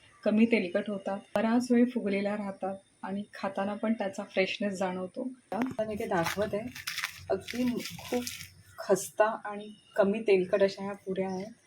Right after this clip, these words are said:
माझ्या हाताला पण फार असं तेल लागलेलं नाही आहे, ते पाहू शकता. या अशा पुऱ्या, अ,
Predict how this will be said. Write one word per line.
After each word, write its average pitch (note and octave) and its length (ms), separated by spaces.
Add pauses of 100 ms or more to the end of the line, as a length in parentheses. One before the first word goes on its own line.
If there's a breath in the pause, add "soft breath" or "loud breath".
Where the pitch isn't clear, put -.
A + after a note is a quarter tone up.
(320 soft breath)
माझ्या G3 180
हाताला G3 460
पण A3 260
फार G3 240
असं G3+ 240
तेल G3 320
लागलेलं G3 480
नाही F#3+ 180
आहे, G3+ 80
ते G3+ 120
पाहू E3+ 220
शकता. G#3 380 (420 loud breath)
या G#3+ 80
अशा G#3+ 320
पुऱ्या, A3+ 360 (340)
अ, - 40